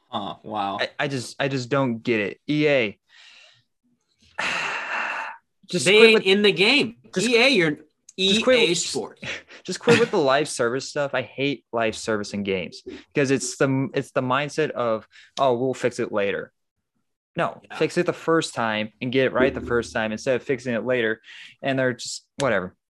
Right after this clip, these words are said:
Speaker 2: I don't,
Speaker 3: Yeah.
Speaker 2: I don't get it. E A, enough. All right,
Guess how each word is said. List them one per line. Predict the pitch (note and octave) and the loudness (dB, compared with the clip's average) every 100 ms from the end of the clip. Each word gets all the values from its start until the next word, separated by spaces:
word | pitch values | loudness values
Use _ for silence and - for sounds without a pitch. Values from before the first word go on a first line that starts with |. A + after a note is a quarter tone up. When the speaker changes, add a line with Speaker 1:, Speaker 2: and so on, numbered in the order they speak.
| - | -4
Speaker 2:
I | D3 | 0
don't, | C3+ A#2+ | 0 0
Speaker 3:
Yeah. | B2+ C#3 | 2 2
Speaker 2:
I | D3 | 2
don't | D3 | -2
get | C3 B2+ | 0 4
it. | B2+ - _ _ | 4 0 _ _
E | C#3 C3+ | -4 0
A, | B2+ B2+ B2 _ _ _ _ _ _ _ | 2 0 -4 _ _ _ _ _ _ _
enough. | C#3 C3 - - _ - - - - _ - | -2 -2 -4 -14 _ -20 -20 -20 -20 _ 2
All | |
right, | G3 | 2